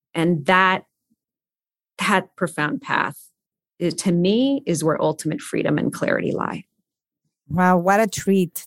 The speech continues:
Speaker 2: Thank you for that. That's beautiful. And, and you know, and, and I said it on one of my blogs, but, but what you describe, as you say, y-, you will discover the I and you will fall in love with yourself. Because I think that a lot of people, once they really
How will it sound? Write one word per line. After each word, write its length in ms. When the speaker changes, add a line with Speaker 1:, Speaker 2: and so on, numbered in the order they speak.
Speaker 2:
Thank 240
you 80
for 220
that. 260
That's 480
beautiful. 680
And, 260
and 160
you 100
know, 180
and, 200
and 220
I 120
said 260
it 80
on 180
one 160
of 140
my 100
blogs, 340
but, 200
but 200
what 220
you 80
describe, 640
as 240
you 60
say, 420
y-, 220
you 300
will 340
discover 520
the 200
I 280
and 180
you 80
will 240
fall 360
in 160
love 240
with 160
yourself. 760
Because 320
I 100
think 360
that 120
a 80
lot 320
of 180
people, 440
once 320
they 220
really 720